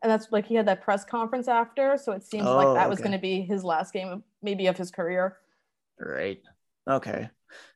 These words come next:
Speaker 2: Yeah, I mean, I like Bruce Cassidy a lot, but I think I will always wonder what would have happened if, if they had let Backes play in Game seven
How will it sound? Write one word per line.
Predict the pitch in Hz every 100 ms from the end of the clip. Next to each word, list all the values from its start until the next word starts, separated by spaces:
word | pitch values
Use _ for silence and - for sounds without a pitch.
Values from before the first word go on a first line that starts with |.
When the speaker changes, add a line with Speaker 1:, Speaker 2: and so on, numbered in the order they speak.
| -
Speaker 2:
Yeah, | 143 156
I | 180
mean, | 196 196 185 185 - - _ _ - - _
I | 160
like | 226 220 -
Bruce | 190 190
Cassidy | 185 165 170 175 160
a | 143
lot, | 160 170 151
but | 139
I | 151
think | - 196
I | 185
will | 160 147
always | 135 151 151 143 139 135 - - _ _ _
wonder | - 135 143 143 135 135 135 131 131 147 _ _ _ _
what | 147 127
would | 135
have | 131
happened | 131 131 - 127 123
if, | 113 123 - - _ _
if | - -
they | 127
had | 127 117
let | 120 101 -
Backes | - 123 - 135
play | - 139 120
in | 120
Game | 120 127
seven | 117 123 117 117 117 131